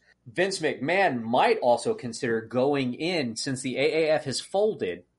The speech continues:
and there's no, there's no, like, or there's no guarantee that it's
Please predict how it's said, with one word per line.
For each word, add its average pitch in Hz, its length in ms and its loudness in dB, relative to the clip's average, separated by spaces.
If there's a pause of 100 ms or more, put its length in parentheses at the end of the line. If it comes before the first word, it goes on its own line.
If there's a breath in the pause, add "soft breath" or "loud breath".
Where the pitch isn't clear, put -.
and 120 140 -2
there's 113 280 -2
no, 143 680 2
there's 117 220 -4
no, 127 120 0
like, 135 440 -2
or 113 240 0
there's 113 220 -2
no 117 420 0 (460)
guarantee 147 580 -2
that 123 120 0
it's 113 220 -4